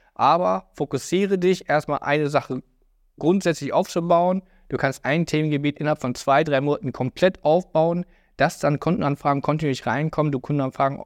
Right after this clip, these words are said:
kontinuierlich abschließt, Shootingen machst und danach kannst du dir ein neues Gebiet aufbauen. Aber erst dann.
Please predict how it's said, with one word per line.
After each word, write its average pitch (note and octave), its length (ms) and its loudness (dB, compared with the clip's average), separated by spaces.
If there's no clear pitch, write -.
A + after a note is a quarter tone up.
kontinuierlich C#3+ 520 -4
abschließt, E3+ 500 0
Shootingen F3 400 -2
machst E3+ 280 -2
und C3 200 -4
danach F#3 520 2
kannst E3 240 -4
du D#3 40 -4
dir D3 220 0
ein C#3 120 0
neues C#3 300 2
Gebiet B2+ 220 -2
aufbauen. G#2 580 -2
Aber B2 280 0
erst D3+ 300 2
dann. A#2 380 2